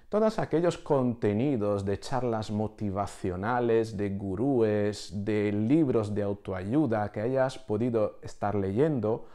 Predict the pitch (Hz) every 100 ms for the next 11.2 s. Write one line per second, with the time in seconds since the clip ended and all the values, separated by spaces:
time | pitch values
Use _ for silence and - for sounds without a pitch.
0 | - - 113 113 104 - 101 90 156 113
1 | 90 - 117 113 107 98 98 92 98 117
2 | 165 160 208 131 104 113 101 - 101 87
3 | 104 98 95 90 85 67 - - - -
4 | - - 113 - 180 190 190 135 - 135
5 | 131 123 - 104 98 95 - 139 139 139
6 | 139 143 135 113 95 92 - - 143 147
7 | 131 135 135 - - - 113 110 175 120
8 | 120 - 120 120 113 107 - 101 - 127
9 | 110 110 107 107 92 - 104 90 65 95
10 | 104 180 - - - - - - - -
11 | 214